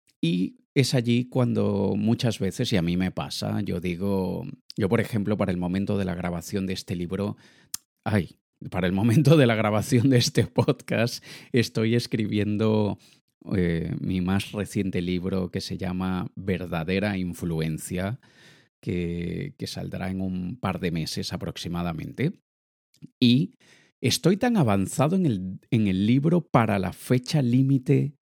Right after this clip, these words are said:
de publicación del libro que no estoy haciendo prácticamente nada a diario para terminarlo. Y es porque digo, "Bueno, tengo suficiente tiempo, ahora es que queda tiempo de sobra,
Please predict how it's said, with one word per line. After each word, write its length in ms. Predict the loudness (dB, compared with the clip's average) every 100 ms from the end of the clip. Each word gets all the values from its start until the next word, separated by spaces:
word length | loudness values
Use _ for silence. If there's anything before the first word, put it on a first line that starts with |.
| _
de 240 | -4 -2 0
publicación 760 | -2 -2 -2 -4 -2 2 2
del 200 | 2 0
libro 480 | 0 0 2 0 -2 _ _ _ _ _ _ _ _ 4
que 100 | 6
no 100 | 6
estoy 260 | 4 4
haciendo 360 | 4 2 0 0
prácticamente 720 | 0 0 2 4 4 4 2
nada 600 | 2 2 2 2 0 -2 -2
a 120 | 0
diario 460 | 0 0 0 -4
para 280 | -2 -2 -4 -8 -4
terminarlo. 680 | -2 0 -2 -6 -6 -8 -8 _ _ _ -2
Y 100 | 0
es 140 | 2
porque 300 | 0 2 4
digo, 360 | 4 4 2 0 _ _
"Bueno, 320 | -8 -8 -6
tengo 220 | -6 -4 -4
suficiente 580 | -4 -6 -4 -2 -2
tiempo, 560 | -4 0 2 2 0 -2
ahora 220 | 0 0
es 140 | -2 -4
que 280 | -6 -6 _ _ _ _ 0
queda 340 | 2 2 0
tiempo 480 | 2 4 4 4 2
de 140 | 2
sobra, 760 | -2 0 4 4 4 0 -2